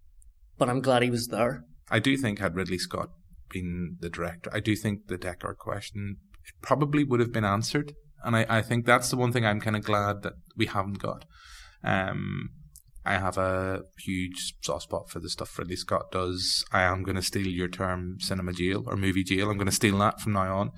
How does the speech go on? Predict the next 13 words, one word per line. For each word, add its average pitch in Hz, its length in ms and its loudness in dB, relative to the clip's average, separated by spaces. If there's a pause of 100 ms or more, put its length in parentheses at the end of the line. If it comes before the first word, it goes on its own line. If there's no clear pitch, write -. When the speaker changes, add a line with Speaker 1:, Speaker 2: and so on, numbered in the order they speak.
(540)
Speaker 2:
Just 170 240 0
before 117 300 2
we 101 100 2
wrap 82 320 0
up, - 140 -4 (100)
the 120 80 -2
film 160 320 6
hasn't 131 580 2
found 110 300 0
a - 20 -2
big 98 200 0
audience 92 580 -6 (460)
at, 90 180 -2